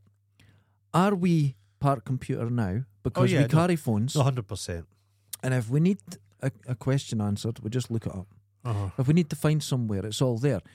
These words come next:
Speaker 1: So that's ju-, the difference is you just hold it.
Speaker 2: Yeah.
Speaker 1: It's, we're almost there, and this is all tuned to your, the algorithm tunes it
Speaker 2: Yeah,
Speaker 1: towards you.
Speaker 2: yeah.
Speaker 1: There's, it's all happening.
Speaker 2: Specs.
Speaker 1: It's
Speaker 2: If somebody could inzi-,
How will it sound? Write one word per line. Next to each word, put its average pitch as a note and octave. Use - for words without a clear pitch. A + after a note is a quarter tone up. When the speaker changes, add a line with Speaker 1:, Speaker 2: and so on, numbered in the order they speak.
Speaker 1:
So -
that's F3+
ju-, -
the D3+
difference F3+
is C#3+
you B2+
just C3
hold E3
it. G2+
Speaker 2:
Yeah. F#2+
Speaker 1:
It's, -
we're D#3+
almost F#3
there, F3+
and E3
this D#3
is D3+
all C3
tuned C3+
to B2+
your, A#2
the A2
algorithm A2+
tunes A2+
it G#2+
Speaker 2:
Yeah, A2
Speaker 1:
towards G#2
you. B2+
Speaker 2:
yeah. C#3+
Speaker 1:
There's, D#3+
it's D#3
all B3+
happening. F#3
Speaker 2:
Specs. -
Speaker 1:
It's -
Speaker 2:
If -
somebody D3+
could C3
inzi-, A2